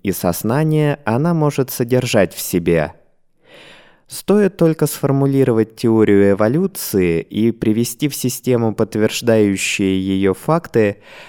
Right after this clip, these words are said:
как неоспоримость этого аспекта земного существования становится очевидной.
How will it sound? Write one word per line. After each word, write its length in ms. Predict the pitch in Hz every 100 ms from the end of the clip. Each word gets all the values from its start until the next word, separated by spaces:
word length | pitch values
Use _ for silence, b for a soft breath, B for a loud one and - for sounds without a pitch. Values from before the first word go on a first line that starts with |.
| B -
как 240 | 143 -
неоспоримость 1000 | 156 151 147 - 147 147 139 127 - -
этого 440 | 120 117 107 107
аспекта 520 | 110 - 117 104 -
земного 460 | 95 101 101 101 95
существования 1120 | 95 104 - 107 - 117 127 156 147 120 101
становится 800 | 95 - 113 131 147 139 - 135
очевидной. 960 | 127 - 143 139 117 92 87 80 78